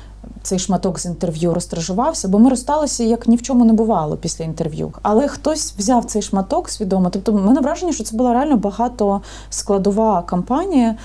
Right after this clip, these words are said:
яка вилилася в цю всю історію. Я була просто шокована, розбита, і моя сім'я теж. Ми всі були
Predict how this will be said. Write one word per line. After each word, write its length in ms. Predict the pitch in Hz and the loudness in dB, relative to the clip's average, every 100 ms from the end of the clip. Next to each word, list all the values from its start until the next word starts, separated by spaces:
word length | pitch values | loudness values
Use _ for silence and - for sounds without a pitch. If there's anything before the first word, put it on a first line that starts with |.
| - - | -16 -8
яка 540 | 170 185 - 247 269 | -2 -2 0 0 2
вилилася 840 | 226 175 254 262 214 190 - 175 180 - - - | 0 2 4 4 2 0 -4 -6 -6 -10 -18 -18
в 60 | - | -6
цю 120 | 233 | -4
всю 220 | 226 196 | -4 -4
історію. 460 | 185 - 147 143 147 | -6 -4 -6 -4 -2
Я 320 | 165 269 294 | 0 2 2
була 260 | 220 233 | 2 2
просто 580 | 220 220 220 - 190 175 | 2 0 -2 -2 0 0
шокована, 840 | 170 202 - 247 262 208 190 180 175 | -2 -6 -2 0 2 2 2 0 0
розбита, 720 | 190 175 214 254 247 180 170 | -2 0 2 2 2 0 0
і 240 | - 180 | 0 2
моя 240 | 180 185 | 4 2
сім'я 480 | 196 196 170 196 247 | 0 -2 0 0 0
теж. 420 | 247 190 180 - - - - - | 0 -4 -4 -8 -16 -18 -20 -10
Ми 260 | 170 180 196 | 0 2 4
всі 280 | 196 - 220 | 0 -2 0
були 420 | 190 185 180 170 | 2 2 2 0